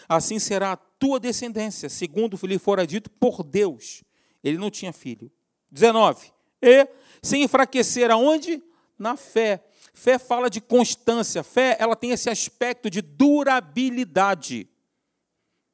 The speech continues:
Eu creio enquanto eu tô vivo.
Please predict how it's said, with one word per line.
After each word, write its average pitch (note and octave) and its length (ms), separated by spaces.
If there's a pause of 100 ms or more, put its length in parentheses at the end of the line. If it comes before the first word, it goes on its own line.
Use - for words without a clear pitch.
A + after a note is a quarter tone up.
(760)
Eu G3 180
creio D4 560
enquanto C4+ 380
eu D#4 60
tô D#4 140
vivo. G3+ 440